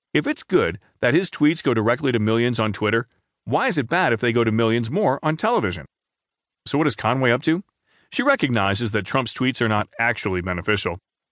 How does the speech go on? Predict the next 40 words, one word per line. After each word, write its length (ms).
Poll 240
after 220
poll 300
shows 260
that 100
even 200
Trump 260
voters 460
wish 180
he'd 160
stop 240
using 260
Twitter 280
in 60
the 60
same 240
way. 240
Senator 340
John 260
Cornyn, 440
Republican 460
Texas, 420
made 140
a 40
similar 360
case 420
in 80
a 60
local 320
T 160
V 80
interview 400
last 300
week, 220
saying 180
that 120
Trump 220
has 200
created 440
problems 540